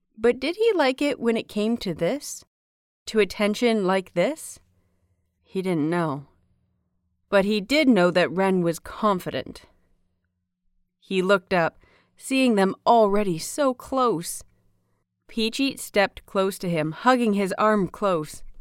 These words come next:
Support clearly written in his body language. "It's Ren's big birthday, Peachy.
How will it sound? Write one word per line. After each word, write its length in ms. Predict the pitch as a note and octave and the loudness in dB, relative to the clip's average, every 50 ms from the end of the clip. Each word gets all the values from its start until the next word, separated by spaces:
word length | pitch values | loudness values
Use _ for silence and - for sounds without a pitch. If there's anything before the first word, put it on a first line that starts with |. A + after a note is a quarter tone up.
| - - - - - - - - | -20 -20 -20 -20 -20 -20 -20 -14
Support 680 | - - D4+ C#4 - - E4 D#4+ A3 F3 - - - - | -8 -4 -4 -4 -2 2 4 6 6 6 4 -2 -8 -14
clearly 400 | - - D4 D4+ E4 E4 E4 D#4+ | -6 -4 -2 0 0 0 0 -2
written 380 | C#4 B3 C4+ A#3+ D3+ F3+ F3 F#3 | 0 2 2 2 4 2 0 0
in 140 | F3 E3+ F3+ | 0 0 0
his 120 | F3 E3+ | -2 0
body 300 | - G3 G3 G#3+ G#3+ G3+ D#3+ | 0 2 2 2 2 0 -2
language. 480 | D3 D3 C#3+ C3 B2+ - - - - - _ _ _ _ _ _ _ _ _ _ _ _ _ _ _ _ _ _ _ _ _ _ _ _ - | -4 -6 -8 -10 -12 -14 -16 -18 -20 -20 _ _ _ _ _ _ _ _ _ _ _ _ _ _ _ _ _ _ _ _ _ _ _ _ -6
"It's 200 | - F4 C4 D4 | -6 -4 -4 -2
Ren's 380 | D#4+ F4 G#4 G#4 G#4 F#4 D4+ C#4 | 2 4 4 6 4 4 2 2
big 320 | - G4+ G#4 G#4+ F4 D#4+ | 2 4 4 4 2 4
birthday, 760 | - G#4 G#4+ G#4 - - F4+ D#4+ C#4 A3+ G3 E3+ D#3 D3+ - _ _ _ _ _ _ _ _ _ _ | 4 6 6 6 6 8 10 10 10 10 6 2 -2 -6 -12 _ _ _ _ _ _ _ _ _ _
Peachy. 680 | - D#3 E3+ F3 E3+ - - G3 G3 G#3 G#3 G#3+ | -10 -6 -6 -6 -6 -4 -2 0 0 2 0 -2